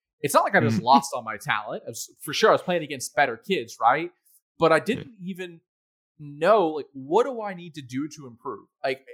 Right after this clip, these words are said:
Speaker 1: training
Speaker 2: Yeah.
Speaker 1: outside of team practice wasn't even on my radar. And the expectation was your team's head coach is the, the one that's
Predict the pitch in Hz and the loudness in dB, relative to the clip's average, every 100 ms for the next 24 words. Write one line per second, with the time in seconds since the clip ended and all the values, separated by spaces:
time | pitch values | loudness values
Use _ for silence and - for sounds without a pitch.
0 | _ _ _ _ - - 226 254 214 156 | _ _ _ _ -6 2 2 2 0 0
1 | 180 185 165 139 170 - 151 - 135 - | 0 -2 -4 -6 -14 -2 -2 -2 -8 -10
2 | _ _ _ 131 170 190 196 175 156 135 | _ _ _ 6 6 6 -4 -10 -4 -6
3 | 120 104 101 110 160 247 _ _ _ _ | -4 -8 -8 -8 -10 -12 _ _ _ _
4 | _ _ _ 165 175 185 220 - 208 - | _ _ _ -10 -2 0 0 -4 -8 -6
5 | 180 262 202 151 143 131 139 131 196 196 | -8 -8 -12 -4 -4 -4 -12 -12 -14 -10
6 | 165 156 - 151 147 143 131 139 135 123 | -4 -4 -2 -6 -6 -14 -8 -6 -6 -10
7 | 131 139 127 123 | -6 -6 -6 -12